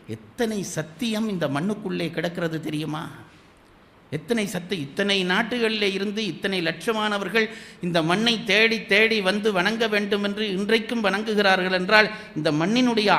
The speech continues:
ஆழத்துக்குள்ளே தர்மம் புதைந்திருப்பதை நாம் புரிந்து கொள்ள வேண்டாமா? இதை கேட்ட உடனே மந்திரி செத்து போனான். "ஐயோ,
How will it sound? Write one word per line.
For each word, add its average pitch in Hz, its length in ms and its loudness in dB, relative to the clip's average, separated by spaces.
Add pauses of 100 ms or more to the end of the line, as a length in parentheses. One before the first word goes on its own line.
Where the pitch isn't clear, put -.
(160)
ஆழத்துக்குள்ளே 214 680 0
தர்மம் 202 500 0
புதைந்திருப்பதை 202 600 0
நாம் 165 220 0
புரிந்து 208 300 -2
கொள்ள 160 200 0
வேண்டாமா? 143 520 -6 (4000)
இதை 302 180 6
கேட்ட 392 380 8
உடனே 359 200 8
மந்திரி 349 380 6
செத்து 285 260 4
போனான். 269 220 8
"ஐயோ, 269 280 8